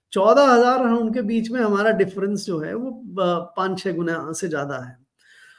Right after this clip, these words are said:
तो जो countries अभी, सतासी country तो हमसे इतनी दूर per capita income में आगे हैं, हम कभी भी उन तक, और जब तक हम आगे थोड़े बढ़ेंगे और दस, बीस, पचास countries, अ, हमसे आगे रह जाएंगे। अ, हम एक सौ बीस से कभी सौ भी पहुंच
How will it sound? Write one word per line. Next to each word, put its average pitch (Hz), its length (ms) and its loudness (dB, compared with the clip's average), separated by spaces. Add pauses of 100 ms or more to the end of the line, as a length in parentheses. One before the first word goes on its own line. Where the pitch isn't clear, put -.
(180)
तो 247 80 4
जो 247 360 6
countries 247 640 2
अभी, 262 440 2
सतासी 208 640 2
country 254 360 0
तो 254 100 0
हमसे 226 340 2
इतनी 240 320 2
दूर 247 240 2
per 220 260 0
capita 220 360 2
income 196 320 -4
में 185 140 -4
आगे 143 320 -4
हैं, 135 380 -12 (500)
हम 247 260 0
कभी 240 320 2
भी 320 120 6
उन 247 200 4
तक, 226 240 0
और 190 120 -2
जब 220 120 -2
तक 262 200 -8
हम 254 160 0
आगे 233 280 2
थोड़े 247 220 4
बढ़ेंगे 226 580 4 (300)
और 247 240 4
दस, 240 180 6
बीस, 240 300 -2
पचास 220 340 2
countries, 214 680 -4
अ, 185 320 -2
हमसे 196 260 -2
आगे 190 320 0
रह 175 140 0
जाएंगे। 147 420 -8 (580)
अ, 196 340 4
हम 226 240 2
एक 226 180 0
सौ 247 140 0
बीस 247 360 0
से 254 100 -2
कभी 247 280 -4
सौ 214 280 0
भी 277 120 2
पहुंच 214 280 -2